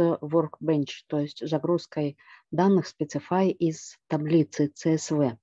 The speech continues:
Не по одной в форму ввода данных, как мы это делаем через Data Entry, а через Workbench, а, м, через таблицы. Для этого нам нужно сначала подготовить саму таблицу.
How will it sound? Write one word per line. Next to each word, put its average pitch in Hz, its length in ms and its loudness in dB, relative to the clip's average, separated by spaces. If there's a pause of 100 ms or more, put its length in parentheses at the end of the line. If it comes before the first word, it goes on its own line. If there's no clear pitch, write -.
Не 160 140 2
по 143 240 0
одной 190 640 -2 (120)
в 151 560 -2 (380)
форму 156 460 0
ввода 147 320 0
данных, 143 420 0
как - 200 -8
мы 143 100 -2
это 143 100 -4
делаем 143 240 0
через 143 300 -4 (120)
Data 151 380 -2
Entry, 147 460 -2 (440)
а 165 200 0
через 160 560 0
Workbench, 160 760 0 (480)
а, 139 420 -2 (180)
м, - 460 -6
через 165 340 2
таблицы. 147 640 0 (240)
Для 165 160 2
этого 180 160 2
нам 151 120 4
нужно 147 200 0
сначала 180 340 0
подготовить 147 540 -2
саму 143 180 -4
таблицу. 147 560 -4